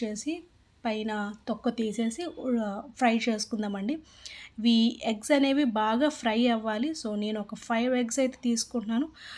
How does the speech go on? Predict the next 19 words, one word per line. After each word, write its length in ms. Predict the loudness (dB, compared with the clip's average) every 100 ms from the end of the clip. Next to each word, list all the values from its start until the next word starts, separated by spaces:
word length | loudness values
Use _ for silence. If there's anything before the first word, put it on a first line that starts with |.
| -16 -8
So, 120 | -8
ఈ 220 | -4 -4
ఫైవ్ 360 | 2 4 6 4
ఎగ్స్ 220 | 0 -4
కూడా 220 | 0 0
బాగా 380 | 2 0 0 0
ఫ్రై 260 | 0 0 2
అయిపోయాయి 340 | 0 0 -4
కదా. 220 | -4 -4 -8 -18 -20 -20 -10 -2
ఆ, 220 | 2 2 2
ఈ 400 | 6 6 6 4
ఫ్రై 260 | 2 0
చేసుకున్నప్పుడు 640 | 4 2 4 2 4 2 0
కొంతమంది 520 | 2 2 4 4 4
కారం, 540 | 2 -2 0 2 0
పసుపు 360 | 0 -2 -2 -2
వేసుకుంటారండి, 920 | 0 0 -4 0 0 0 -2 -2 -2
నేనైతే 360 | -2 -2 0 -2
వేయలేదు. 720 | -2 -2 2 2 2 -2